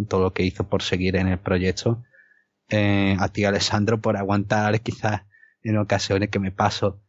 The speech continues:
en exceso comentando, en exceso demostrando que me encanta mucho, eh, algunas cosas. Eh, y agradecer sobre todo a los espectadores que, bueno, nos han permitido seguir aquí semana tras semana.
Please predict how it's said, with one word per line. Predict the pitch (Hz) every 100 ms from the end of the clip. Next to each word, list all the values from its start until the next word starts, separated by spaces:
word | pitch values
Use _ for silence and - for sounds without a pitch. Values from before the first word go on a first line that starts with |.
| _
en | 101
exceso | 101 95 107 - 107
comentando, | 104 95 92 - 110 101 95
en | 98 98 90 78 107
exceso | 104 - 117 117 113 104
demostrando | 98 101 101 104 104 101
que | 104
me | 98 92 101 101
encanta | 104 113 110
mucho, | 101 107 - 101
eh, | 95 98 _ _ _ -
algunas | 101 101 101 98
cosas. | - 98 - 113 - _ _ _ _ _ _ -
Eh, | 110 110 110 107 104 101
y | 104
agradecer | 101 98 95 92 98 98 95
sobre | 101 95
todo | 95 98
a | 101
los | 95 92 95 -
espectadores | 95 - - 92 90 95
que, | 95
bueno, | 90 92 -
nos | 95 90
han | 92
permitido | 92 92 90 95 87
seguir | 92 92 92
aquí | 90 - 92 95
semana | - 92 90 90
tras | 90 -
semana. | 90 98 110